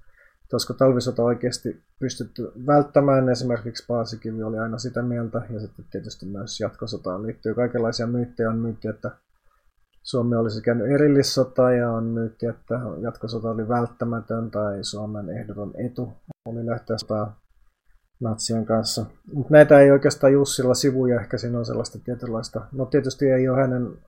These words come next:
oma aikakautensa, selkeästi Jussilla on kaikista parhaiten näistä teemoista perillä tuhatkahdeksansataa-luvun historiasta, mutta myöskin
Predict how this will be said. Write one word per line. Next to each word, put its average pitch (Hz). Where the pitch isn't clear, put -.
oma 113
aikakautensa, 123
selkeästi -
Jussilla 120
on 117
kaikista 117
parhaiten 120
näistä 117
teemoista 127
perillä 127
tuhatkahdeksansataa-luvun 123
historiasta, 120
mutta 113
myöskin 110